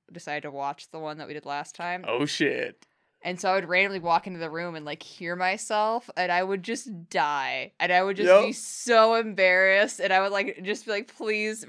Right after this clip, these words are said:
Speaker 1: for the love of
Speaker 2: <laughs>
Speaker 1: God,
Speaker 2: Turn
Speaker 1: like,
Speaker 2: it off.
Speaker 1: why are you doing this?
Speaker 2: Yeah.
Speaker 1: Stop."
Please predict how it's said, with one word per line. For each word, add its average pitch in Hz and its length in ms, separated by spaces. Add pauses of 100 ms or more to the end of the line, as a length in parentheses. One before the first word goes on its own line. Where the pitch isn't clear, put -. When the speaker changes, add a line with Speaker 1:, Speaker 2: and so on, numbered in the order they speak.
Speaker 1:
for 220 140
the 190 100
love 185 300
of 165 180
Speaker 2:
<laughs> 165 40
Speaker 1:
God, 180 240
Speaker 2:
Turn 254 240
Speaker 1:
like, 247 180
Speaker 2:
it 202 80
off. 185 480
Speaker 1:
why 202 320
are 226 80
you 220 220
doing 208 540
this? 196 680
Speaker 2:
Yeah. 143 360
Speaker 1:
Stop." 196 840